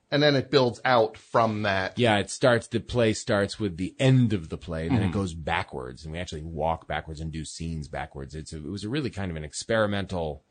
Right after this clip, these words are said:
Speaker 1: Mm-hmm.
Speaker 2: for a Broadway play, it was a pretty interesting and experimental play.
Speaker 1: Yeah.
Speaker 2: And, uh, and yeah, it was pretty intense.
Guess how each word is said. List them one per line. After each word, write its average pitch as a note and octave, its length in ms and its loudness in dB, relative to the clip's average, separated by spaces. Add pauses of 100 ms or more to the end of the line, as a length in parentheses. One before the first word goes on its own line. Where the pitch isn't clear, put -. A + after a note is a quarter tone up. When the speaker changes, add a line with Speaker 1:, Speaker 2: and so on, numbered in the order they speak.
Speaker 1:
Mm-hmm. A2+ 180 -2
Speaker 2:
for B2+ 140 6
a A#2 60 4
Broadway D3+ 420 4
play, D3 240 4
it A#2 40 2
was G#2+ 140 0
a A2 40 -10
pretty C#3+ 380 0
interesting G#2 560 -2
and E2 160 -6
experimental F2 540 -4
play. C2+ 560 -6
Speaker 1:
Yeah. G#2+ 140 2
Speaker 2:
And, E2+ 300 -6
uh, D#2+ 320 -4
and E2 180 -8
yeah, D2+ 220 -6
it C2+ 200 -14
was D#2+ 220 -12
pretty D#2+ 300 -10
intense. C#2 480 -14